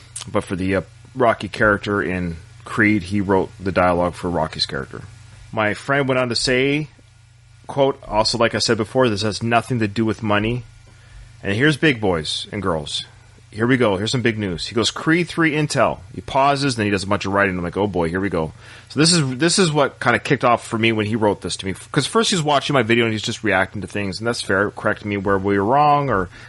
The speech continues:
for, for further information. Keep it in mind he's talking to Sly during the same time, right?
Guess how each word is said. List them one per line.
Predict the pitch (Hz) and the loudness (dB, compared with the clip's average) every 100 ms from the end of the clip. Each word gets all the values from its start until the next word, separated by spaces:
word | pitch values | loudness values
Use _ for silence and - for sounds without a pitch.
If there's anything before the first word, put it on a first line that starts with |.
| - | -10
for, | - | -8
for | - - 120 | -6 2 2
further | - 123 117 | 4 4 4
information. | 98 110 117 - 120 117 - | 2 -2 -2 -2 -4 -6 -12
Keep | - 147 | -4 2
it | |
in | 160 | 4
mind | 151 147 | 4 2
he's | 117 | 2
talking | - 117 107 | 4 4 4
to | 104 | -2
Sly | - 113 107 | 2 4 4
during | 101 95 | 2 -2
the | |
same | - 92 | -2 -4
time, | 85 98 82 | -4 -4 -2
right? | 85 | -4